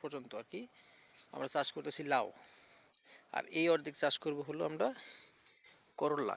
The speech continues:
এটা চাষ করবো হলো এই কয়েক মাস পরেই, এক দুই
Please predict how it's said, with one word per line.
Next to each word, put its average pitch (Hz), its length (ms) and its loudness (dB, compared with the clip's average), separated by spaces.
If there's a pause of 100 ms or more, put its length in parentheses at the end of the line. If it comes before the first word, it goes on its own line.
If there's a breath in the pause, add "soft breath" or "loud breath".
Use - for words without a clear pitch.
এটা 131 120 -4 (100)
চাষ 147 220 6
করবো 165 260 0
হলো 180 140 -2 (200)
এই 170 80 2 (140)
কয়েক 170 160 2 (100)
মাস 143 140 2 (100)
পরেই, 143 260 4 (1080 loud breath)
এক 147 120 2
দুই 147 80 0